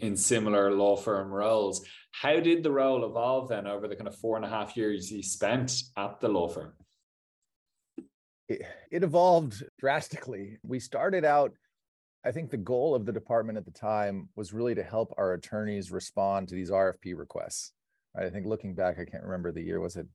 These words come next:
Speaker 2: two thousand ten, something around then? Firms were getting very savvy and very detailed about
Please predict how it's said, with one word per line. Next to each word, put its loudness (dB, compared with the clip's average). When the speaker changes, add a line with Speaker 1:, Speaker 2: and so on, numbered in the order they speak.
Speaker 2:
two -20
thousand -8
ten, -10
something -10
around -6
then? -8
Firms 2
were 0
getting 0
very 2
savvy -4
and -10
very 2
detailed -4
about 0